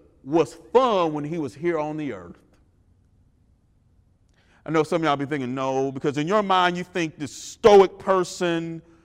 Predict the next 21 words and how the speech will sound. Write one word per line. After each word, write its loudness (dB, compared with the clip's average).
who -10
walked 6
around 2
quoting 2
scriptures, 2
uh, 4
healing 4
people, -4
teaching. -2
But -2
let -10
me -14
tell -6
you -4
something, -12
Jesus -12
had -10
a -20
sense -20
of -18
humor. -18